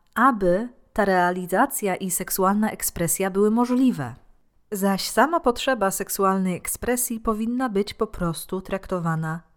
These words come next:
serio. Problemem jest jednak to, że deseksualizacja jest bardzo akceptowana i wzmacniana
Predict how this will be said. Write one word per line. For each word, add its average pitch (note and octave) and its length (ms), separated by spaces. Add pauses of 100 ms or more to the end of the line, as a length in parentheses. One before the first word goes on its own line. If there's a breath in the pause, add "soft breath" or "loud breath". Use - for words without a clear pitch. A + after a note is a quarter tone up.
(180)
serio. E3 640 (360)
Problemem B3+ 440
jest C4+ 280
jednak G#3 360
to, G#3+ 320
że F3+ 320
deseksualizacja F3+ 1120
jest F3+ 360
bardzo F3+ 760
akceptowana F3+ 960
i F#3 280
wzmacniana F3+ 1040